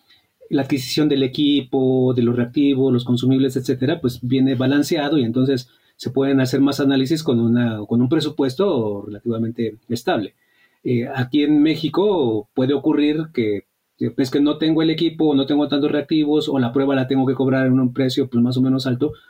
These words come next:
pues, porque son muy pocas las muestras que nos están, este, enviando a analizar, ¿no? Entonces, creo que a mí yo tengo la percepción de que, eh, se combina un poco esa situación, relativamente pocas muestras, y hablamos de una enfermedad que, como ya, ya comentaste, es, es importante,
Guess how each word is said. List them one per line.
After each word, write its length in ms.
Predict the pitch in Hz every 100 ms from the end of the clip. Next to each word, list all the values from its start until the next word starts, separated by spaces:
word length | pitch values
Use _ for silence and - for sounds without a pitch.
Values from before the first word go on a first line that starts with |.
| _ -
pues, 140 | 127
porque 180 | - -
son 140 | 147
muy 140 | 143 139
pocas 200 | 147 139
las 120 | 123
muestras 280 | 135 139 135
que 80 |
nos 140 | 110 110
están, 180 | 127 123 113
este, 360 | 110 104 -
enviando 300 | 117 123 123
a 20 | 113
analizar, 400 | 110 113 151 120
¿no? 160 | 127 _ -
Entonces, 180 | _ 151
creo 160 | 190 202
que 240 | 208 147 139
a 140 | 151 156
mí 160 | 170
yo 140 | 160 160
tengo 140 | 165
la 100 | 156
percepción 400 | 123 131 131 147
de 140 | 143 139
que, 400 | 123 110 107 - _ _ -
eh, 180 | 143 123
se 160 | 147
combina 320 | 156 165 185
un 80 | 175
poco 220 | 175 175
esa 160 | 165 165
situación, 500 | 147 123 120 139 127
relativamente 520 | 120 123 147 143 135
pocas 280 | - 139 143
muestras, 420 | 147 139 180 - - _ -
y 60 | 165
hablamos 300 | 175 220 214
de 80 | 220
una 100 | 214
enfermedad 380 | 202 185 180 -
que, 100 | 147
como 220 | 123 127
ya, 200 | 156 160
ya 280 | 151 151 156
comentaste, 680 | 156 143 131 156 156 127 135
es, 180 | 135 -
es 220 | 156 156
importante, 680 | 180 185 180 165 127 165